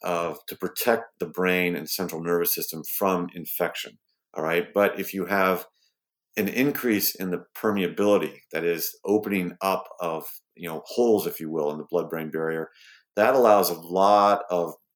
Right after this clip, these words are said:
bad actors to get into the brain. And so potentially the virus might have greater access to the C N S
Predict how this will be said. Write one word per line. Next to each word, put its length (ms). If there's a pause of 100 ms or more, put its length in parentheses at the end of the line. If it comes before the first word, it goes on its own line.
bad 240
actors 520
to 100
get 180
into 180
the 80
brain. 400
And 120
so 180
potentially 640
the 140
virus 480
might 220
have 180
greater 340
access 580 (520)
to 160
the 100
C 280
N 100
S 320